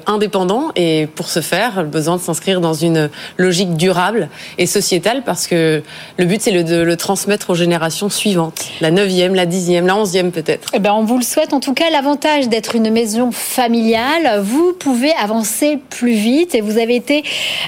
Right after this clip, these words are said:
Speaker 2: euh, l'une des premières, si ce n'est peut-être la première maison en Champagne, de vous déclarer carbone neutral ou neutre en carbone depuis janvier deux mille seize. Comment vous faites ?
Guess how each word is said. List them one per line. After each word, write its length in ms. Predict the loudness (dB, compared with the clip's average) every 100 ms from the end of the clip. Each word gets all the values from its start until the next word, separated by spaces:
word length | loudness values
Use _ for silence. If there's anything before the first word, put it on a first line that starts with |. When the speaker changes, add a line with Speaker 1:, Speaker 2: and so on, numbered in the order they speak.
| 0
Speaker 2:
euh, 400 | 2 2 2 2
l'une 300 | 2 2 2
des 120 | 0
premières, 480 | 0 0 2 2 0
si 220 | -4 -4
ce 100 | -2
n'est 80 | -2
peut-être 360 | 0 0 -2
la 100 | -2
première 520 | -4 -2 2 2 2 2
maison 580 | 2 2 2 0 0 -4
en 140 | -2 0
Champagne, 720 | 0 -2 0 0 2 2 0 -2 -12 -6
de 100 | -2
vous 160 | 0 2
déclarer 560 | 0 0 0 0 0 0
carbone 640 | -2 0 0 2 2 4
neutral 600 | 2 -2 0 2 2 0 0
ou 260 | 2 2 2 2
neutre 400 | 0 0 -2 0
en 140 | 0
carbone 440 | 0 0 0 2 2
depuis 400 | 0 -2 -2 0
janvier 420 | 0 0 0 0 -4 -10 -2
deux 200 | 2 4
mille 180 | 4 2
seize. 360 | 0 0 0 0
Comment 200 | 0 2
vous 120 | 2
faites ? 420 | 0 -2 -4 -4